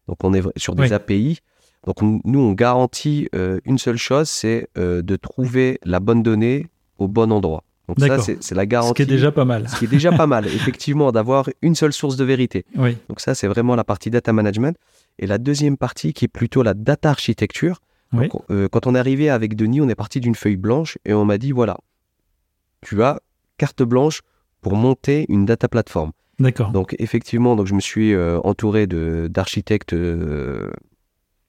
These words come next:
Speaker 1: data expérimentés. Et là, on a fait le choix, euh, d'aller chez Snowflake. Pourquoi ? Parce que c'est, euh, un cloud natif. Donc, euh, je vais pas, je suis pas là pour vendre du, du Snowflake, mais c'est, euh, voilà.
Speaker 2: Ça répondait aux besoins,
Speaker 1: Ça
Speaker 2: euh,
Speaker 1: répondait
Speaker 2: qui
Speaker 1: aux
Speaker 2: avaient été
Speaker 1: besoins, c'est, euh,
Speaker 2: exprimés.
Speaker 1: très simple.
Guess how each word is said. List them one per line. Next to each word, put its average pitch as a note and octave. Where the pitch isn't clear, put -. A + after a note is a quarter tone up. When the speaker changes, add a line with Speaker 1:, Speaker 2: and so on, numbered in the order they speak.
Speaker 1:
data G2+
expérimentés. G2+
Et G2+
là, A2+
on C3
a G2
fait -
le B2+
choix, C3
euh, F2+
d'aller A#2+
chez -
Snowflake. G#2+
Pourquoi ? A#2+
Parce -
que B2+
c'est, A#2+
euh, F2
un G2
cloud B2
natif. A2
Donc, F#2
euh, F#2
je E2+
vais G2
pas, A2+
je F#2+
suis -
pas A#2
là A#2+
pour G#2
vendre G#2+
du, F#2+
du F#2+
Snowflake, B2+
mais G2+
c'est, F#2+
euh, F2+
voilà. G2
Speaker 2:
Ça B2+
répondait B2+
aux C#3
besoins, B2
Speaker 1:
Ça C#3
Speaker 2:
euh, C3+
Speaker 1:
répondait A#2
Speaker 2:
qui A#2+
Speaker 1:
aux A#2
Speaker 2:
avaient A#2+
été B2
Speaker 1:
besoins, B2+
c'est, A#2
euh, G2
Speaker 2:
exprimés. A#2+
Speaker 1:
très A#2
simple. D3